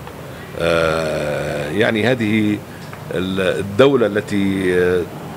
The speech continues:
تبدو معالمها، آه، كيفما توجهت وكيفما ذهبت. يعني، آه، بتشوف هذه الواحة الناصعة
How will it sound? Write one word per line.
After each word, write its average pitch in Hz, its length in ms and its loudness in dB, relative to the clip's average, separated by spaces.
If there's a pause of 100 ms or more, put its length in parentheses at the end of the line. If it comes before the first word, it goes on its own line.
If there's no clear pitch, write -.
تبدو 117 280 4
معالمها، 98 760 2 (680)
آه، 87 160 2
كيفما 101 800 4
توجهت 98 540 2 (120)
وكيفما 85 720 0 (520)
ذهبت. 95 300 2 (720)
يعني، 98 480 2 (500)
آه، 87 440 0 (160)
بتشوف 131 320 0
هذه 117 300 4
الواحة 113 520 4
الناصعة 101 760 2